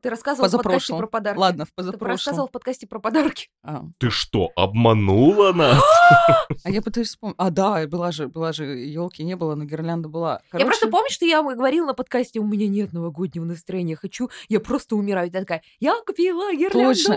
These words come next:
Speaker 2: Господи, вот это, вот это год прошел, вот это из жизни из-,
Speaker 1: Мне кажется, пять лет, а не
Speaker 2: изменилось.
Speaker 1: год
Speaker 2: Я
Speaker 1: прошел.
Speaker 2: в прошлом году была реально с новогодним настроением. Я помню, вы сидели как два этих просто такие, а, гринча, которые расстраивались, потому что скоро Новый год, а я такая была с новогодним настроением.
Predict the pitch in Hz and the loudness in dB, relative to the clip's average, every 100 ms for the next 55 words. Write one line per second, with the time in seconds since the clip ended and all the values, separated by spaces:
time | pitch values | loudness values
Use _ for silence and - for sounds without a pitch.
0 | 370 370 175 233 - 190 170 214 240 151 | -2 -6 -2 -2 -2 -8 -6 -4 -4 -6
1 | 175 202 208 165 185 - 160 - 151 156 | -8 -6 -6 -6 -8 -10 -14 -10 -8 -8
2 | 208 226 185 208 160 165 - 175 - - | -6 -6 -4 -4 -4 -8 -6 -4 -2 -2
3 | - 185 359 320 233 214 208 208 180 196 | -2 0 0 0 -2 -4 -6 -8 -2 -2
4 | 170 247 - 208 196 208 285 226 190 196 | 0 -4 -2 -2 -2 -4 -2 -2 -2 -2
5 | 190 170 196 170 175 180 170 165 - 170 | -4 -4 -6 -6 -6 -4 -4 -6 -4 -4
6 | 202 254 165 160 180 180 160 - 180 196 | -2 -2 -2 -6 -6 -8 -8 -10 -8 -8
7 | 170 160 156 170 175 175 147 160 - 156 | -8 -14 -8 -6 -6 -8 -16 -18 -18 -20
8 | 139 - _ 143 - _ - 180 196 226 | -20 -20 _ -16 -16 _ -14 -8 -2 0
9 | 214 262 247 175 - 208 185 180 190 - | 2 2 2 -2 -2 -4 -2 -2 -2 -4
10 | 190 185 175 190 - 185 196 - 175 165 | -2 0 0 -4 -8 -12 -10 -6 -6 -4
11 | 165 214 - 147 156 156 160 170 170 160 | -2 -2 -2 -4 -6 -4 -4 -6 -6 -6
12 | 165 156 220 294 | -6 -6 -4 -4